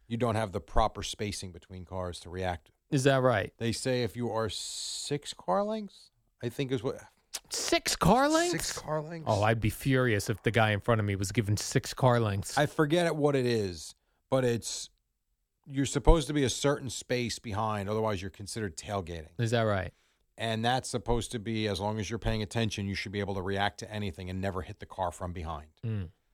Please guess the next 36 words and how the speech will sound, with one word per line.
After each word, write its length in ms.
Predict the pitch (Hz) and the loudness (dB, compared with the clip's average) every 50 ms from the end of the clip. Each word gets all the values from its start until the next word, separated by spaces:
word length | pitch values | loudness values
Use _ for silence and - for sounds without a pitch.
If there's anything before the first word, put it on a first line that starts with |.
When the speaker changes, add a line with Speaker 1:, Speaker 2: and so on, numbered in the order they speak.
| _ _ _ _ _ _ | _ _ _ _ _ _
Speaker 1:
So, 160 | - - 104 | -18 -14 -12
yes. 500 | 104 95 104 95 - - - - - - - - _ _ _ _ _ _ _ _ - | -8 -6 -6 -6 -6 -8 -12 -12 -12 -14 -16 -20 _ _ _ _ _ _ _ _ 4
Speaker 2:
I 40 | 135 | 4
like 140 | 170 190 - | 4 4 4
these 140 | - 147 - | 2 0 2
cars 360 | - - 127 120 113 95 117 | 4 4 6 6 6 6 6
now. 400 | 117 110 110 104 104 104 104 101 | 6 8 8 8 8 6 4 4
Uh, 200 | 101 101 98 98 98 | 4 4 2 2 2
my 140 | 107 110 107 | 2 0 2
car 200 | - 135 120 104 | 4 4 6 6
has 240 | 104 98 95 92 | 6 4 2 2
this 220 | - 101 - - - | 0 -2 -2 0 -2
with 100 | 107 101 | -2 0
these 180 | - 113 104 - | 0 -2 -2 0
safety 400 | - - 127 123 110 - - 123 | 0 2 2 2 2 2 -2 0
features 400 | - - 127 123 - 131 117 110 | 2 2 0 2 2 0 2 4
now 200 | 131 127 123 123 | 4 4 6 6
where, 360 | 117 117 113 110 104 101 98 - _ _ _ _ _ _ _ _ - | 4 4 4 4 4 2 0 -2 _ _ _ _ _ _ _ _ 2
like, 260 | 117 113 113 - - _ _ _ - | 2 2 2 0 -6 _ _ _ -4
i-, 120 | 143 139 - _ | -4 -4 -2 _
if 240 | - 147 143 135 151 | 4 4 4 4 4
it 100 | 151 127 | 2 2
sees 260 | - - - 151 139 - | 2 2 2 2 4 4
something 320 | - 147 127 139 131 123 | 4 4 6 6 6 6
in 100 | 117 113 | 4 4
front 300 | - - 139 135 131 123 | 4 6 6 6 6 6
and 120 | 113 110 | 4 4
you're 140 | 110 113 113 | 4 2 4
getting 300 | 107 120 117 110 110 107 | 4 4 4 4 2 0
too 160 | - - 123 | 0 0 0
close, 280 | 110 - 113 117 110 - | 2 4 4 4 4 2
it 60 | 110 | 2
will 140 | 101 101 101 | 0 2 6
brake 320 | 98 - 110 107 101 - | 8 8 8 8 6 0
for 260 | - - 113 104 107 101 | -2 0 0 2 2 0
you. 160 | 90 82 | -2 -4